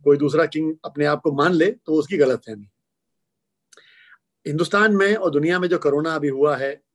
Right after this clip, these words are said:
वापस recovery हो रही है। अभी मैं जीएसटी के number देख रहा था, उनमें भी काफी सुधार आया है। आपके हिसाब से अगले छह महीने आप हिंदुस्तान या दुनिया के बारे में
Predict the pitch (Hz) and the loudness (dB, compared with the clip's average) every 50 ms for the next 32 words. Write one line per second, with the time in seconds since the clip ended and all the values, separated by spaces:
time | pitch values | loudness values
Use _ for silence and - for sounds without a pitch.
0 | _ - 127 135 139 147 117 120 120 - 135 131 143 160 143 127 139 139 139 139 | _ -10 -10 -6 -6 -6 -6 -6 -6 -8 -4 -2 -2 0 0 0 0 -2 0 -2
1 | 139 139 135 131 139 143 139 120 131 135 - - - 147 143 139 135 135 135 139 | -2 -2 -4 -6 -6 -6 -6 -4 -4 -4 -4 -4 -4 -4 -4 -4 -4 -6 -6 -6
2 | 131 123 117 - 131 139 127 131 131 127 131 - _ - 131 123 117 131 135 139 | -6 -6 -8 -8 -6 -8 -6 -6 -8 -10 -12 -14 _ -16 -14 -12 -12 -12 -12 -10
3 | 131 - 135 135 127 123 120 117 131 127 127 123 117 117 117 117 127 - _ _ | -6 -6 -6 -6 -6 -12 -10 -8 -8 -6 -6 -8 -8 -10 -12 -14 -16 -20 _ _
4 | _ _ _ _ _ _ _ _ _ _ - 151 190 226 - - 311 247 165 185 | _ _ _ _ _ _ _ _ _ _ -2 -2 -2 -2 -2 -4 -4 -2 0 0
5 | 175 170 170 - - 147 143 160 202 _ _ _ _ _ _ _ _ _ _ _ | 0 0 -2 0 0 0 0 0 -2 _ _ _ _ _ _ _ _ _ _ _
6 | - 165 170 170 185 202 202 202 202 - - - 208 226 247 220 180 165 160 147 | -6 -6 -2 2 4 4 4 2 0 -6 -6 -2 -2 -2 0 0 -2 -2 -2 -4
7 | 131 117 107 - _ _ _ _ _ _ _ _ - 160 196 190 170 175 180 170 | -8 -10 -12 -18 _ _ _ _ _ _ _ _ -4 -2 -2 -2 -4 -6 -8 -10
8 | 165 - 185 180 190 196 196 196 202 - - 233 151 139 147 151 165 185 175 151 | -8 -6 -6 -6 -6 -6 -10 -14 -16 -16 -8 -6 -6 -4 -4 -4 -4 -4 -4 -6
9 | 170 160 151 151 147 151 156 160 170 | -4 -4 -2 -2 -2 -2 -4 -6 -8